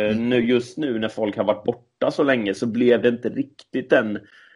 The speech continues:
Speaker 2: lurpassningen, eh, konkurrenter emellan som, som ju har varit fallet många andra gånger när man tävlar liksom väldigt, väldigt ofta och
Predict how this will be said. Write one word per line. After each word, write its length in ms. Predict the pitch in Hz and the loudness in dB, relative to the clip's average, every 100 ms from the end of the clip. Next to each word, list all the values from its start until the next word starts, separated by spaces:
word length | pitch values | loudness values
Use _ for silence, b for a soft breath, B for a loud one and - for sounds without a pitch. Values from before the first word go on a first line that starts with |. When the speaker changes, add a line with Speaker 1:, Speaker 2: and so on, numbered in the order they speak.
| b - | b -4
Speaker 2:
lurpassningen, 1400 | 117 135 131 120 117 - 120 - - 135 120 131 151 147 | 2 4 2 0 -4 -6 -6 -6 -10 -6 -4 -2 -2 -2
eh, 260 | 101 131 127 | -4 -8 -4
konkurrenter 720 | 156 139 139 127 104 95 - | -2 2 4 4 2 -4 -2
emellan 460 | 110 110 104 101 101 | 0 2 2 0 -4
som, 580 | - 107 104 104 104 - | 0 0 0 -6 -8 -6
som 200 | 120 104 | -6 -4
ju 60 | |
har 60 | 110 | 0
varit 260 | 107 110 - | 0 0 0
fallet 320 | 113 104 104 | 2 2 -2
många 200 | 110 110 | -4 -6
andra 160 | 107 110 | -2 0
gånger 160 | 127 110 | 0 -2
när 80 | |
man 140 | 104 95 | -4 0
tävlar 360 | 131 117 113 117 | 2 2 2 -4
liksom 520 | 120 - 110 104 101 | -4 -8 -12 -12 -6
väldigt, 360 | 107 104 - | -4 -6 -2
väldigt 260 | 113 104 101 | 0 0 -2
ofta 560 | - - _ _ 123 127 | -4 -4 _ _ 0 0
och 500 | 113 110 110 107 | -2 -6 -4 -6